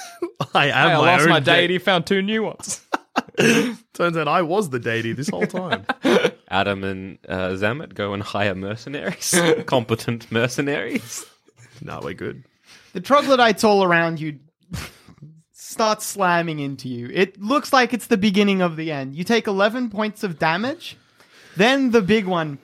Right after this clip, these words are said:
Speaker 4: points a finger at you. You hear it utter something in a language you don't understand. And a bolt of fire slams into your face. <laughs>
Speaker 2: So
Speaker 4: You
Speaker 2: that
Speaker 4: take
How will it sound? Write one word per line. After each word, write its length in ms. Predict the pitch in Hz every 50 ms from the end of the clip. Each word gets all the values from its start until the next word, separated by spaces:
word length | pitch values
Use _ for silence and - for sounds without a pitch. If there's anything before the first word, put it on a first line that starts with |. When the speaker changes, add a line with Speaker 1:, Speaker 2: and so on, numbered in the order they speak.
| -
Speaker 4:
points 400 | - - 202 208 226 226 - -
a 60 | 208
finger 500 | 180 - - - 190 196 208 208 214 226
at 140 | 233 233 190
you. 240 | 226 254 294 339 330 _ _ _ _ _ _ -
You 120 | 208 208 214
hear 240 | 180 226 269 269
it 160 | 262 262 262 - -
utter 320 | 202 208 214 214 226 214
something 540 | 214 - 214 190 180 - - 185 175 180 180
in 100 | 170 160
a 80 | 160 160
language 600 | 180 196 196 202 202 202 202 196 170 - - 143
you 300 | 139 131 131 131 123 117 _ _ _ _ - - - - -
don't 220 | 214 226 240 240
understand. 840 | 240 240 233 226 220 220 - - 233 220 202 175 151 131 120 120 117 117 _ _ _ _ _ _ -
And 140 | 170 185
a 60 | 202 190
bolt 380 | 160 214 233 262 269 262 -
of 120 | 240 208 -
fire 580 | - - - 240 226 226 214 202 180 160 151 147
slams 760 | - - - - - 247 233 226 220 226 226 220 226 220 196
into 240 | 214 214 208 - 214
your 180 | 208 202 190 170
face. 680 | - - - 202 180 156 - - - - - - - _ _ -
<laughs> 180 | - - - - 622 - - - _ _ _ _ _ _ _ _ _ _ _ _ - - - - - - - - _ _ _ _ _ - -
Speaker 2:
So 60 | 175
Speaker 4:
You 60 | 190
Speaker 2:
that 240 | 196 220 220 214 226
Speaker 4:
take 320 | 240 226 - - - -